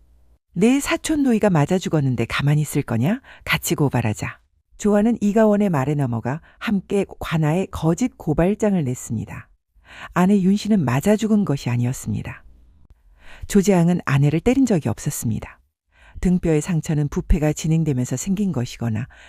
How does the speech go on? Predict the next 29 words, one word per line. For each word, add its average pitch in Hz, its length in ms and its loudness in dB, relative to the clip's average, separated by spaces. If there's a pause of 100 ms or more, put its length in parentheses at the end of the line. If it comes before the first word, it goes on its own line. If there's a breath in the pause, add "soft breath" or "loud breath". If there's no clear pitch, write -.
(180 loud breath)
병중에 165 440 2
생긴 160 280 -2
것이었습니다. - 800 -8 (560 loud breath)
모든 196 340 6
것이 160 220 -2
돈 156 220 0
때문이었습니다. 127 920 0 (420)
돈을 208 280 6
빌려주지 185 540 0
않은 139 180 2
것이 131 280 -4
죄가 147 320 0
되어 120 300 -2 (260 loud breath)
한 254 300 2
사내가 165 440 0
사형장에 220 600 0
끌려갈 233 420 0
뻔한 120 300 -2
것입니다. 98 640 -6 (360)
형조와 240 400 2
관찰사가 175 600 -2
사형을 220 360 0
올리고 120 420 -4 (360 loud breath)
임금의 220 400 4
결재만 220 480 2
남은 180 240 2
자리에서 123 400 -2
조재앙은 147 520 0
풀려났습니다. - 840 -4